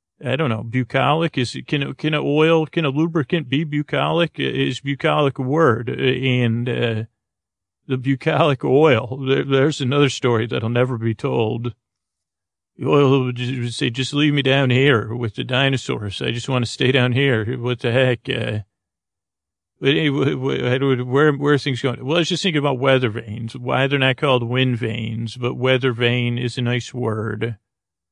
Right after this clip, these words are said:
Uh, isn't there an actor, William Devane or something? He, he was on, he was, uh, w-, w-, in, in some of the Bad News Bears movies, I think. Uh,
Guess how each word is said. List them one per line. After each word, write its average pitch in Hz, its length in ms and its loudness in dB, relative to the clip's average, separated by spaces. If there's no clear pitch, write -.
Uh, 110 540 -4
isn't 147 180 -2
there 165 200 2
an 135 100 2
actor, 143 320 0
William 139 400 2
Devane 143 720 0
or 139 80 -4
something? 147 540 -4
He, 131 340 -4
he 143 100 0
was 135 180 -2
on, 131 260 0
he 143 160 -2
was, 147 160 -2
uh, 139 60 -2
w-, 135 440 -8
w-, 143 260 -4
in, 139 160 -2
in 135 140 -2
some 135 160 -4
of 131 60 -2
the 127 60 0
Bad 127 280 4
News 123 240 -2
Bears 127 560 2
movies, 117 480 -4
I 120 80 -6
think. 117 560 -8
Uh, 120 720 -2